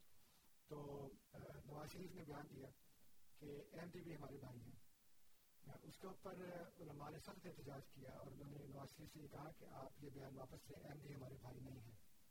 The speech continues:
اب اندازہ لگائیں کہ قرآن کو کس طرح سے لوگوں نے چھوڑ دیا ہے۔ آ، میں نے ابھی بتایا تھا شروع میں کہ اللہ تعالیٰ نے فرمایا کہ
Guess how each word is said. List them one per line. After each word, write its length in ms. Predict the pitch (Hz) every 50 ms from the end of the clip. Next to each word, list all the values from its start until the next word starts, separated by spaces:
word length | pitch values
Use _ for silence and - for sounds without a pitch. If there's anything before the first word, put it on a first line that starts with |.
| - - - - - - - - - - -
اب 100 | 151 147
اندازہ 260 | 151 151 151 151 196
لگائیں 340 | 220 202 - - 180 - - -
کہ 100 | 185 170 156 - -
قرآن 340 | - 143 147 156 170 185
کو 180 | - - 190 185
کس 220 | - - 190 -
طرح 160 | - - 180 202 196 -
سے 60 | 190
لوگوں 280 | 165 143 131 131 147
نے 60 | 143 139
چھوڑ 220 | - 143 131 123 -
دیا 180 | 131 127 123 -
ہے۔ 80 | - - - - - - - - - - - - - - - - - - - - - - -
آ، 100 | - -
میں 180 | 143 151 160 175
نے 100 | 185 180
ابھی 140 | 165 175
بتایا 300 | 170 170 - 160 151 160
تھا 120 | 165 - 151 139 - -
شروع 140 | 143 143
میں 120 | 139 139 - - - - - - - - - - - - - - -
کہ 60 | - 170
اللہ 140 | 170 151 143
تعالیٰ 340 | - - 156 156 165 175 180
نے 60 | 185 175
فرمایا 360 | 160 147 143 139 - - 156
کہ 340 | 160 - - 151 143 147 151